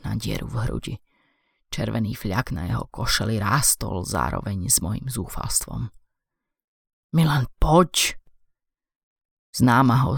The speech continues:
sa mu podarilo odlepiť mi ruku z kolegovho srdca.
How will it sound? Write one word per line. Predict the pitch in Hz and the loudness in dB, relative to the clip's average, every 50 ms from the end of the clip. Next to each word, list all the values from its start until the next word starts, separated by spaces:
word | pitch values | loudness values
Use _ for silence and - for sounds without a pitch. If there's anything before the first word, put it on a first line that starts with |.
| 127 | 2
sa | - - - - - | 2 2 2 4 2
mu | 50 50 - | -2 -2 -4
podarilo | - - - 117 123 - - 71 - - | -4 -4 -2 -2 -2 -2 -4 -6 -6 -6
odlepiť | - - 104 92 - - - - - | -6 -4 -4 -4 0 0 -2 -2 -2
mi | - - | -8 -8
ruku | - 80 - - - 120 | -8 -8 -10 -8 -8 -6
z | 107 - - - | -2 0 0 0
kolegovho | - - - 82 73 - 62 87 113 120 - 135 | 0 -2 -6 -6 -6 -6 -4 -4 -2 -2 -2 0
srdca. | - - - - _ - - - - - - | 0 0 -2 -4 _ -6 -4 -4 -4 -6 -6